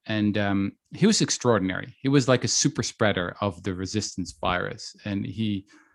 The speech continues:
basically, well, not really inspired, but basically pushed a lot of people into the resistance as well and said,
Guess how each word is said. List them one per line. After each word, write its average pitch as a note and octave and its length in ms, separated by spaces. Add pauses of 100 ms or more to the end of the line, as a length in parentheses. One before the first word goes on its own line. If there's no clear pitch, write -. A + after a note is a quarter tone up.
(560)
basically, B2 720 (240)
well, - 320 (100)
not D3 220
really E3 220
inspired, C#3 680
but A#2 200
basically A2+ 580
pushed - 380
a B2+ 80
lot A2 160
of G#2+ 120
people G#2 540 (100)
into A2 300
the G2+ 100
resistance G2+ 480
as F#2 160
well G2+ 180
and F2+ 120
said, F#2+ 280